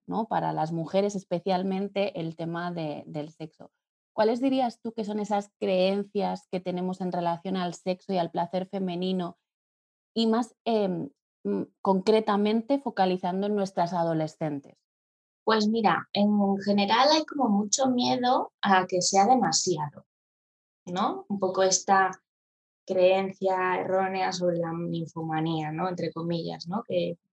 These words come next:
Speaker 2: parece que está muy descompensado. Si los chicos son muy activos es que es normal,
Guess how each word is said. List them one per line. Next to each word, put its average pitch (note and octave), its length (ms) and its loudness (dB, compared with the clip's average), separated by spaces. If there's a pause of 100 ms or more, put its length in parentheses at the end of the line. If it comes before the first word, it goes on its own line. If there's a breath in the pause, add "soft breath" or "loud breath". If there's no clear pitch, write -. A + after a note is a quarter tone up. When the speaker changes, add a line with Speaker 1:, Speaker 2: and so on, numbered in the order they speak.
(240)
Speaker 2:
parece E3+ 420 -4
que F3 140 0
está E3+ 260 -4
muy F#3 160 4
descompensado. E3+ 840 0
Si E3+ 140 -2
los E3 200 -4
chicos F#3 400 0
son G3 300 4 (440)
muy F#3+ 160 4
activos F#3+ 680 4
es E3+ 120 -4
que E3+ 100 0
es E3+ 100 -2
normal, G#3 640 2